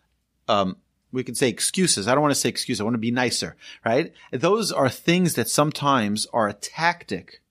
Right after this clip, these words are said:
to push it off, to procrastinate, to maybe, maybe, maybe. And then perhaps we never get to it. I've shared this story before.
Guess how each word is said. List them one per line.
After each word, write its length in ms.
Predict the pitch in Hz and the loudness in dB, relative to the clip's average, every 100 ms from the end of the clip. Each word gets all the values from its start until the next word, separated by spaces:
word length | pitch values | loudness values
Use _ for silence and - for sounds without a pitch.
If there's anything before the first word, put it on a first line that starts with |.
| _ _ _ _ _ _ _ | _ _ _ _ _ _ _
to 100 | - | -8
push 340 | 135 - 165 - | -6 -6 -6 -2
it 80 | 117 | -2
off, 380 | 92 78 - - | -2 -6 -16 -18
to 80 | |
procrastinate, 920 | - - - 143 127 - 104 87 82 - | -10 -10 -4 -2 -2 -6 -8 -10 -10 -10
to 120 | 120 | -6
maybe, 480 | 123 143 139 104 101 | -2 0 0 -2 -4
maybe, 440 | 127 139 117 104 | 0 2 0 -2
maybe. 540 | 101 143 135 101 90 - _ _ _ _ _ _ _ | 0 2 2 -2 -8 -12 _ _ _ _ _ _ _
And 140 | 117 127 | -4 -4
then 100 | 131 | -4
perhaps 460 | 123 117 117 - | -4 -2 -4 -4
we 80 | 107 | -4
never 200 | 98 90 | -2 -4
get 220 | 85 78 | -6 -10
to 120 | - | -12
it. 100 | 67 _ _ _ _ _ _ _ _ _ - | -14 _ _ _ _ _ _ _ _ _ -4
I've 140 | 147 | -2
shared 240 | - 190 143 | 0 -2 0
this 120 | 123 | -2
story 280 | - 151 123 | 0 0 0
before. 560 | 101 - 147 104 82 | -4 -4 -2 0 -2